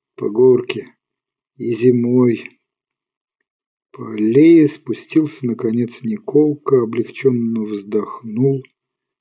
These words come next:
увидел, что войска на Крещатике нет — и устремился к заветному искомому месту.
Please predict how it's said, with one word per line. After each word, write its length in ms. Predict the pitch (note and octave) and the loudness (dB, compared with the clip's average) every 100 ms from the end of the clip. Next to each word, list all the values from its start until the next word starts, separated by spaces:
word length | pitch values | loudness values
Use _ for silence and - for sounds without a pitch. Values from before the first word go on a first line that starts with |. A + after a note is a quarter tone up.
| _ _ _ _ | _ _ _ _
увидел, 580 | - A2+ C3+ C#3+ C3+ B2 | -14 0 2 4 6 4
что 320 | - - - | 2 -4 -2
войска 540 | G#2+ A#2+ C#3 - - A2+ | 0 4 4 4 -4 -6
на 140 | G#2+ | -6
Крещатике 840 | G2 G#2+ - A#2+ G#2 - _ - F#2+ | -8 -10 -6 -2 -2 -4 _ -14 -14
нет — 560 | F#2 A2+ D3+ D#3 - _ _ _ _ _ | -10 -4 -2 -4 -14 _ _ _ _ _
и 140 | D#3+ | 4
устремился 920 | D#3+ B2+ - - A#2 B2+ E3+ D#3+ - A2 | 6 4 0 -6 0 2 2 0 -2 0
к 40 | |
заветному 680 | G2+ A#2 D#3 D#3 C#3+ C3 A#2 | 4 4 4 0 -4 -2 -2
искомому 680 | - - C#3 C#3 B2+ B2 A#2+ | -4 -2 0 0 -2 -2 -4
месту. 600 | G#2+ G#2+ - - - | -4 -6 -8 -18 -20